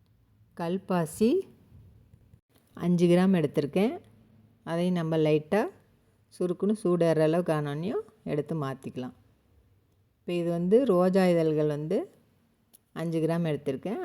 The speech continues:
அதையும் லைட்டா ஒரு ஒரு வறுத்து மாத்திக்கலாம். மிளகாய் வந்து நூத்தம்பது கிராம் எடுத்திருக்கேன். இது நல்லா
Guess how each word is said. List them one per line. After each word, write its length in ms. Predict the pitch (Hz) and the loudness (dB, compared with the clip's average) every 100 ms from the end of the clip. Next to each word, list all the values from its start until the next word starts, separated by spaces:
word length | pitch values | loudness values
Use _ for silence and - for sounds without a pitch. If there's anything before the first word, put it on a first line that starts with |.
| 160 | -2
அதையும் 340 | 156 160 247 - _ _ _ _ _ _ _ _ _ _ _ _ - | -2 -2 -6 -10 _ _ _ _ _ _ _ _ _ _ _ _ -8
லைட்டா 300 | 165 160 180 180 | -4 -4 0 2
ஒரு 100 | 160 151 | 2 2
ஒரு 120 | 165 160 | 2 2
வறுத்து 360 | 143 143 - 339 208 | 0 -4 -4 -4 -4
மாத்திக்கலாம். 500 | 139 - - 120 - _ _ _ _ _ _ _ _ _ _ 165 | -4 -8 -14 -14 -14 _ _ _ _ _ _ _ _ _ _ -6
மிளகாய் 420 | 165 185 196 185 | -2 0 2 0
வந்து 160 | 170 214 220 | 0 2 2
நூத்தம்பது 460 | 180 - 165 156 151 | 0 0 0 0 0
கிராம் 220 | 165 170 147 | -2 -2 -6
எடுத்திருக்கேன். 520 | - - - 170 339 359 _ _ _ _ _ _ _ _ _ _ _ | -6 -8 -6 -6 -6 -10 _ _ _ _ _ _ _ _ _ _ _
இது 100 | 175 175 | -6 -2
நல்லா 160 | 170 190 | 0 0